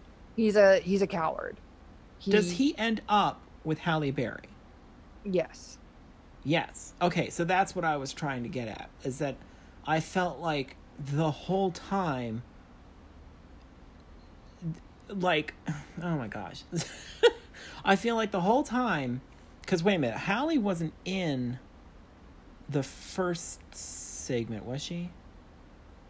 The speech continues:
Speaker 2: Oh, well, she was a native woman. Okay. Okay, so she was in all of them. Never mind. Some of them weren't in all of them, but she was.
Speaker 1: Yes. Uh,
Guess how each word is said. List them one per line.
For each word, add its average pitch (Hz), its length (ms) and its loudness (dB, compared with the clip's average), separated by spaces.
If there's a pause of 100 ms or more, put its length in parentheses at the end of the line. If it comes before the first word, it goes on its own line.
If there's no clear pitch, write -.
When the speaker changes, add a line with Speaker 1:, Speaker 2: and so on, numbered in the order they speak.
(160)
Speaker 2:
Oh, 143 180 4
well, 147 260 0
she - 180 -2
was 143 160 -2
a 131 60 0
native 123 360 0
woman. 101 400 -8 (1400)
Okay. - 420 -8 (400)
Okay, 135 220 2
so - 140 -4
she 196 180 0
was 170 120 0
in 147 100 0
all 131 260 -2
of 101 80 -4
them. 90 200 -10
Never 127 180 -4
mind. - 280 -8 (800)
Some 240 260 4
of 262 80 6
them 185 260 4
weren't 165 440 0
in 139 140 -2
all 110 260 -6
of - 120 -16
them, - 160 -12
but - 80 -12
she - 220 -4
was. - 460 -8 (1080)
Speaker 1:
Yes. 170 680 0 (160)
Uh, 175 520 4